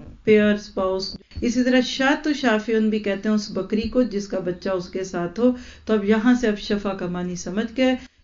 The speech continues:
कि अकेला बंदा कुछ कर नहीं सका, दूसरा उसके साथ आगे काम करने लग गया, उसकी मदद करने लग गया।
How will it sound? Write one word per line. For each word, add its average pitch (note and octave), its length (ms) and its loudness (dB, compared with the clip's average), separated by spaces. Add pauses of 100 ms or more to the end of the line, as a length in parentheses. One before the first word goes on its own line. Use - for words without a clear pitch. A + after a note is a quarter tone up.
कि A3 80 4
अकेला A3+ 480 4
बंदा G#3 320 0
कुछ G3 180 -6
कर G3+ 240 -2
नहीं B3+ 160 4
सका, B3 360 0
दूसरा G3+ 420 -2
उसके F#3+ 260 -4
साथ F#3+ 240 -4
आगे F3+ 300 -2
काम F#3 300 -2
करने F3+ 320 -4
लग F3+ 240 -2
गया, A#3+ 120 0
उसकी A#3 240 -2
मदद F3 280 -4
करने E3+ 320 -6
लग F3 220 -4
गया। A#3 200 0